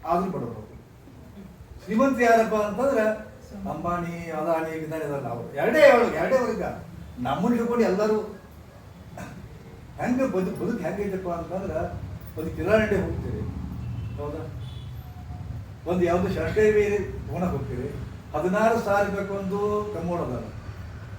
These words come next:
ಆ, ಸತ್ತ. ಮತ್ತೆ ಈಗಿನ ಚಂದ ಅಂತ ಅಂದ್ಕೊಳ್ಳಿ, ಒಮ್ಮಲಿಗೆ ಒಂದ್ ಲಕ್ಷ ಮೂವತ್ತು ಸಾವಿರ ಅಂತ ನಾವು.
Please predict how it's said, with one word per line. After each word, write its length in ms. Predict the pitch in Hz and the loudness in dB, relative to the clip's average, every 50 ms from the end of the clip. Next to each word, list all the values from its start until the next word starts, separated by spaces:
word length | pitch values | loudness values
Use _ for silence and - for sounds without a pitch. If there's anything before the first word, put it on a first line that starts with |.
| - - - - - - - | -12 -12 -12 -12 -10 -10 -8
ಆ, 720 | 202 208 208 202 202 202 202 202 202 202 202 202 202 196 | -8 -8 -8 -6 -6 -6 -6 -6 -6 -6 -6 -4 -4 -4
ಸತ್ತ. 260 | 185 185 180 - - 185 - 202 190 190 - - - - - - - - - - 226 | -4 -6 -6 -6 -6 -2 0 0 0 0 -2 -6 -10 -12 -12 -12 -12 -12 -10 -6 -4
ಮತ್ತೆ 140 | 240 226 220 | -2 0 2
ಈಗಿನ 260 | 220 - 262 247 240 | 0 2 2 2 4
ಚಂದ 140 | 226 240 240 | 4 4 6
ಅಂತ 220 | 233 240 226 220 | 6 4 4 4
ಅಂದ್ಕೊಳ್ಳಿ, 280 | 226 - - 240 233 202 | 2 2 2 2 2 2
ಒಮ್ಮಲಿಗೆ 580 | 190 208 226 226 220 226 208 202 196 - - - - - 175 | 4 4 4 4 6 6 6 6 4 2 0 -2 -4 -2 2
ಒಂದ್ 140 | 202 220 220 | 2 4 4
ಲಕ್ಷ 180 | 214 196 214 208 | 4 4 4 2
ಮೂವತ್ತು 320 | 196 190 185 185 180 180 | 4 4 4 4 4 4
ಸಾವಿರ 200 | 165 160 160 135 | 2 0 0 -2
ಅಂತ 100 | 123 123 | -2 -4
ನಾವು. 180 | 117 113 113 | -4 -4 -6